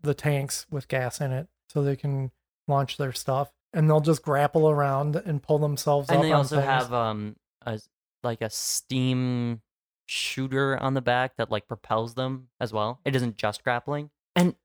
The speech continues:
Speaker 1: But the,
Speaker 2: oh.
Speaker 1: yeah, because they need these because they found out the only way to actually kill a Titan is if you have to, you have to cut the nape of their neck.
Speaker 2: Yeah, s-, completely sever the nape of their neck.
Speaker 1: Yeah,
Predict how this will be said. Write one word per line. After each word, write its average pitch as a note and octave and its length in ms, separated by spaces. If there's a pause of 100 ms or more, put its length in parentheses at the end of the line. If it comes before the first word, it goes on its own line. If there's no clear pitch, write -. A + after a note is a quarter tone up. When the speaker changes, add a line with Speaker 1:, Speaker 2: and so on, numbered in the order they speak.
Speaker 1:
But F3 120
the, A#3+ 120
Speaker 2:
oh. - 80 (260)
Speaker 1:
yeah, G3 360
because G3+ 320
they A#3 160
need A#3 320
these D#3+ 420
because D#3 400
they D#3 140
found E3 280
out D#3 140
the E3+ 80
only D#3+ 280
way D3 180
to C#3+ 80
actually C3+ 400
kill C3+ 280
a C3+ 40
Titan B2+ 380
is B2+ 180
if C3+ 160
you C#3+ 100
have C3+ 120
to, C#3 120 (140)
you D#3 120
have C#3+ 120
to - 80
cut - 380 (100)
the D3+ 80
nape C#3+ 240
of C#3 80
their C#3 160
neck. C3 380 (120)
Speaker 2:
Yeah, A2+ 220 (100)
s-, - 240
completely C#3+ 400
sever A2+ 400
the G#2+ 140
nape G#2 200
of G#2+ 80
their G#2+ 120
neck. G#2+ 100 (180)
Speaker 1:
Yeah, B2+ 240